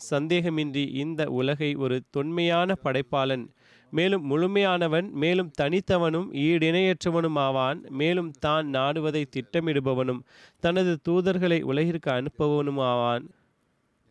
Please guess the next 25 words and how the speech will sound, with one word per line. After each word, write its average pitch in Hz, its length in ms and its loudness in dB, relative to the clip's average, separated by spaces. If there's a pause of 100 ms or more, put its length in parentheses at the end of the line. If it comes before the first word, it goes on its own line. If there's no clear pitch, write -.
(720)
காரணம் 170 480 4
யாதெனில், 135 520 2
இறைவனது 170 540 2
இந்த 160 240 0
அனைத்து 156 380 -2
படைப்புகளும் 151 840 0
நமது 175 360 2
கண்களுக்கு 185 560 0
முன்னிருக்கின்ற 180 640 0
இந்த 165 300 2
உலக 151 380 2
அமைப்பும் 139 520 -2 (540)
இந்த 185 220 2
உலகம் 196 440 2
சுயமே 190 360 2
உருவாகவில்லை, 175 800 2 (160)
மாறாக 160 480 0
அதனை 170 320 0
படைத்த 165 440 -2
ஒரு 180 160 2
கண்ணியத்திற்குரிய 170 840 -2 (120)
இறைவன் 160 400 -2
இருக்கின்றான். 160 800 -2
அவனுடைய 156 600 -2
அவசியமான 160 840 -2